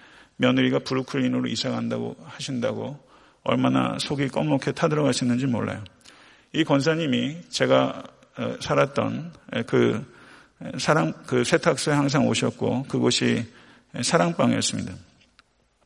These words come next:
분주하게 수선을 하시면서도 이 권사님이 소천하셨던 원 권사님께 말벗이 되어주시고,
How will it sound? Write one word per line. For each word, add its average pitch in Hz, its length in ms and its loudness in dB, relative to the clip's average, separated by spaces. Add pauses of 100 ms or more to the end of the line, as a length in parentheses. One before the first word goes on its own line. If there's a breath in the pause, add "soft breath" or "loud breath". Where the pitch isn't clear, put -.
(540 loud breath)
분주하게 160 500 8
수선을 165 840 4
하시면서도 143 920 0 (640 loud breath)
이 139 100 4
권사님이 143 800 4
소천하셨던 143 800 4
원 117 200 6
권사님께 123 400 4
말벗이 117 560 2
되어주시고, 113 800 -2